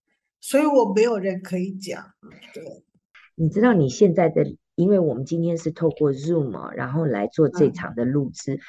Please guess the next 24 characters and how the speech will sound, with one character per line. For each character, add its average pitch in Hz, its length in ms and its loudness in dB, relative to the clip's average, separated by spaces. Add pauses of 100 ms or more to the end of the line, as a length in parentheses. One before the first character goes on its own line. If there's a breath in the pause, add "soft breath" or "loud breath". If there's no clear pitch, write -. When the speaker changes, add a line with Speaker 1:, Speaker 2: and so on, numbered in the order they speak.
(240 loud breath)
Speaker 2:
你 139 140 -2
知 196 200 -2
道 190 300 2 (640)
你 147 160 2
现 - 220 -2
在 165 180 2
的 - 0 -
脸 131 380 -2
跟 151 180 0
刚 151 140 -4
刚 151 160 -2
一 151 80 -12
开 143 200 -4
始 - 160 -14
是 - 200 -8
不 135 240 -8
一 - 140 -12
样 113 200 -8 (140)
的。 - 80 -20 (440)
Speaker 1:
嗯。 254 60 -4
啊， 277 220 4
为 277 180 -2
什 269 160 0
么？ 185 300 0